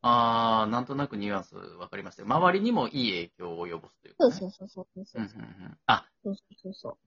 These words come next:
Speaker 1: 確かに逆説的かもしれんが、
Speaker 2: うん。
Speaker 1: モテてる女子ってそういうタイ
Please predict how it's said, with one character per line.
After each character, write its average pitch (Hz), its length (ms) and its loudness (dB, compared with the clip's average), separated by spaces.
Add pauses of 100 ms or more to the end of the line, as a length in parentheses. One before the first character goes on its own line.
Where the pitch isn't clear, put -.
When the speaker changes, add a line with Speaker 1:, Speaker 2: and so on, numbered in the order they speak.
(520)
Speaker 1:
確 - 260 -6
か 143 140 -6
に 139 260 -2
逆 131 240 -6
説 - 260 -16
的 - 140 -12
か 208 60 -2
も 180 180 0
し - 140 -12
れ 127 100 -2
ん 110 100 -4
が、 101 320 -2 (380)
Speaker 2:
う 170 60 -6
ん。 - 20 -2
Speaker 1:
モ 185 60 0 (200)
テ 262 120 -8
て 190 180 2
る 123 220 -2 (100)
女 131 140 0
子 - 140 -12
っ - 80 -18 (260)
て 120 380 -2
そ 123 260 -2
う 127 40 2
い 120 100 0
う 117 200 -2
タ 247 160 -2
イ 107 100 -12